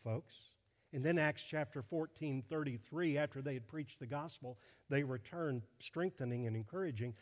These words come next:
They appointed elders for them in every church. The church is the only institution, organization, entity, however you want to call it, organism created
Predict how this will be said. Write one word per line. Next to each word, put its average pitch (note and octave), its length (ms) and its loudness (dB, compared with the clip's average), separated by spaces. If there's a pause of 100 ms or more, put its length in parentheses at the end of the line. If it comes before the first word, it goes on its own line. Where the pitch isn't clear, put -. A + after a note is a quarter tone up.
(200)
They C#3 140 6
appointed B2 500 0
elders C#3 460 2
for G#2+ 220 -4
them G#2+ 300 4 (280)
in B2 300 2 (120)
every A2 300 2 (100)
church. G3 440 -10 (1300)
The - 140 -20
church E3+ 560 2
is A#2+ 240 -2
the G#2+ 240 -2 (100)
only F#3+ 560 -2
institution, B2 800 -6 (1300)
organization, B2+ 840 0 (560)
entity, F#3 540 0
however D3 420 2
you D#3+ 100 0
want C#3 200 -2
to B2 40 -8
call F3 320 -2
it, F3 80 -6 (680)
organism D#3+ 840 2 (760)
created C3+ 540 4